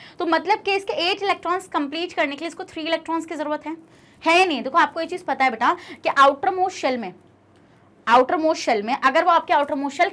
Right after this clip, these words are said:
के नहीं है तो, ठीक है, अगर के as a outer most shell है तो उसमें आपके सिर्फ दो इलेक्ट्रॉन्स चाहिए आपको, but अगर कोई और सी एल एम है तो मतलब कि उसमें आपको क्या लगेगा बेटा? एट इलेक्ट्रॉन्स लगेंगे, ठीक है, स्टेबल करने के लिए।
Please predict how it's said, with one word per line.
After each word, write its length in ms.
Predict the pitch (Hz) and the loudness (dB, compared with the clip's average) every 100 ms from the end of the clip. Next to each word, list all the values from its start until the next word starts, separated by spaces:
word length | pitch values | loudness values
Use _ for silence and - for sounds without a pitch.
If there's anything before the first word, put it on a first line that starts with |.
| - | -2
के 160 | 311 | -4
नहीं 300 | 320 262 254 254 | -2 -2 -4 -4
है 80 | 226 | -6
तो, 120 | - - _ - | -12 -20 _ -8
ठीक 100 | 269 | -6
है, 80 | 269 - - | -6 -6 -2
अगर 180 | 233 311 | 0 0
के 160 | - 294 349 - | -2 0 0 2
as 160 | 262 | 4
a 60 | 311 | 4
outer 200 | 294 302 | 2 0
most 240 | 302 311 | -4 -4
shell 180 | - 330 | 0 0
है 160 | 330 427 | 2 0
तो 140 | - | -2
उसमें 220 | 285 285 277 | -8 -2 -2
आपके 200 | 277 294 | -2 -8
सिर्फ 160 | 330 | -8
दो 160 | 233 233 | -2 0
इलेक्ट्रॉन्स 440 | 247 247 277 269 | 0 -2 -6 -8
चाहिए 160 | - 269 | -8 -2
आपको, 320 | 277 269 349 392 - - - | -2 -2 -4 -4 -10 -6 0
but 200 | 294 285 | 2 4
अगर 180 | 294 330 | 2 2
कोई 180 | 359 | 2
और 160 | 302 277 | 2 2
सी 160 | 277 269 | 0 -4
एल 300 | - 269 277 | 2 2 2
एम 140 | 269 - - | -2 -10 -4
है 220 | 269 226 - - - | 0 0 -2 -18 -4
तो 60 | |
मतलब 260 | 269 262 294 | -2 -2 -4
कि 80 | 320 | -6
उसमें 340 | 254 285 294 | -8 -6 -2
आपको 220 | 330 320 320 | -2 -2 -4
क्या 180 | 311 269 | -2 0
लगेगा 260 | 269 254 | -2 -6
बेटा? 260 | 254 294 381 - | -6 -6 -6 -8
एट 340 | 277 302 320 - | -8 -6 -6 -8
इलेक्ट्रॉन्स 540 | 262 254 262 262 262 | -8 -8 -8 -8 -6
लगेंगे, 340 | 202 160 156 185 _ - | -10 -10 -14 -18 _ -12
ठीक 120 | 262 | -10
है, 100 | 320 - | -8 -12
स्टेबल 360 | - 294 294 | -6 -2 0
करने 260 | 277 214 180 | 0 -4 -6
के 100 | 170 | -14
लिए। 140 | 160 | -16